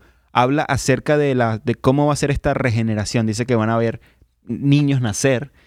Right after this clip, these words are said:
Dice que aquellos que mueran de cien años van a, de cien años o menos van a ser considerados como si tuvieran una maldición, porque las, la estructura de la vida va a ser restaurada como en el jardín del Edén. Ahora,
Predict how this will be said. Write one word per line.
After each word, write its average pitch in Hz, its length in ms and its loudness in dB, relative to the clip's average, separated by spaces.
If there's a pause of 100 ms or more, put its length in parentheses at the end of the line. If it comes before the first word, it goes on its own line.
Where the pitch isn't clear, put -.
(180)
Dice 117 220 -2
que 135 80 0
aquellos 135 400 0
que 151 100 0
mueran 131 260 0
de 127 120 0
cien 120 260 0
años 127 220 0
van 123 120 0
a, 123 200 -4
de 113 140 -2
cien 127 280 0
años 120 460 -2 (160)
o 117 100 -2
menos 117 420 0 (240)
van 123 140 2
a 135 60 0
ser 143 140 -2
considerados 127 500 2
como 143 160 -2
si 120 80 -4
tuvieran 120 300 0
una 131 160 0
maldición, 123 680 -2 (220)
porque 123 280 0
las, 117 360 -2 (220)
la 131 80 2
estructura 156 680 2
de 180 100 0
la 139 120 2
vida 127 420 0 (240)
va 123 80 6
a 120 40 0
ser 139 160 2
restaurada 120 600 2
como 104 200 0
en 101 60 -2
el 101 100 -2
jardín 101 300 -2
del 104 120 0
Edén. 107 280 -2 (160)
Ahora, 113 260 2